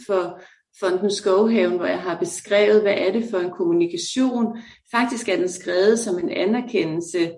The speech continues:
til hver enkelt medarbejder i organisationen, fordi sådan ser jeg, at kulturen er, når den fungerer bedst.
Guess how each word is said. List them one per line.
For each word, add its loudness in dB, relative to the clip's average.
til -4
hver 2
enkelt 0
medarbejder 2
i 2
organisationen, 0
fordi -4
sådan -4
ser -2
jeg, -4
at 0
kulturen 0
er, -2
når -2
den 0
fungerer -2
bedst. -2